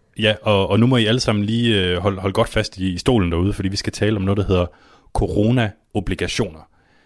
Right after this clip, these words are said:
Øh, og bare lige ganske kort fortalt, så er det en, en idé, som, som er kommet på banen i E U, øh, sammenhæng, om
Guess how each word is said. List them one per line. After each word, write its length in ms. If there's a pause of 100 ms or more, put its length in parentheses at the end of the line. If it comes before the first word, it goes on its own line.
(260)
Øh, 640 (600)
og 160 (440)
bare 120
lige 200 (340)
ganske 380
kort 220
fortalt, 400 (400)
så 160
er 220
det 320 (340)
en, 200 (100)
en 180
idé, 480
som, 320
som 140
er 40
kommet 240
på 100
banen 360
i 260
E 60
U, 220
øh, 260
sammenhæng, 480 (460)
om 240